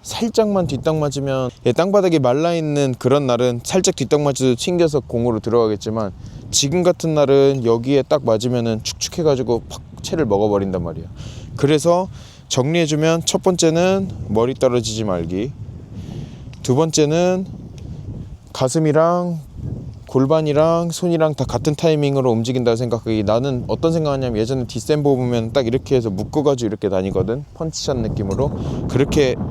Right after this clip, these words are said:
스윙을 하면 좋겠고, 마지막으로는 앞에서 라인을 그렸을 때 여기에서 백스윙 갔다가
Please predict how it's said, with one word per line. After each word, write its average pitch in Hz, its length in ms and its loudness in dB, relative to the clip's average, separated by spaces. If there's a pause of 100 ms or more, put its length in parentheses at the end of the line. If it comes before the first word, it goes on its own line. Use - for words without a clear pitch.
스윙을 147 380 2
하면 117 160 2
좋겠고, 104 360 0
마지막으로는 127 680 2
앞에서 131 340 2
라인을 110 320 0
그렸을 104 400 -2
때 170 320 2 (640)
여기에서 117 680 2 (1500)
백스윙 156 280 -2
갔다가 147 640 2